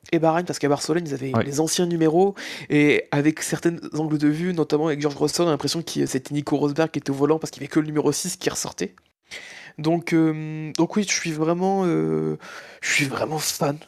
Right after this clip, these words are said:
Speaker 1: de cette, de cette Mercedes, je suis vraiment fan de ces numéros, le fait qu'on puisse facilement l'identifier, ça, c'est un truc qui, qui n'a pas de prix, et je trouve que les quatre couleurs,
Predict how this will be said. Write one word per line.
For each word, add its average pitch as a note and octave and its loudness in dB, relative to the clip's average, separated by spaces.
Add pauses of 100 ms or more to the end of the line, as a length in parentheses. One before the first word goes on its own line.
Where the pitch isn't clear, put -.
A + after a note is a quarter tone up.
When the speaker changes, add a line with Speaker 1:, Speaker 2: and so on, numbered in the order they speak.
Speaker 1:
de C3+ -8
cette, C3+ -2
de C#3 -2
cette C3+ -4
Mercedes, C#3+ -2
je C3+ -2
suis C#3+ -6
vraiment C#3 -6
fan D3+ 0
de C#3+ -4
ces C#3 -6
numéros, C#3 2
le - 2
fait C#3+ -2
qu'on - -10
puisse - -8
facilement D#3+ -2
l'identifier, D3+ -2 (400)
ça, D3+ -2
c'est C#3+ 0
un C#3 2
truc D#3 -2 (100)
qui, C#3+ -4
qui - -12
n'a C#3 -2
pas D3 0
de D3 -10
prix, F3 -6 (420)
et D3+ 4
je - -4
trouve F#3+ 0
que - -2
les D3+ 2 (240)
quatre F#3+ 2
couleurs, F3 2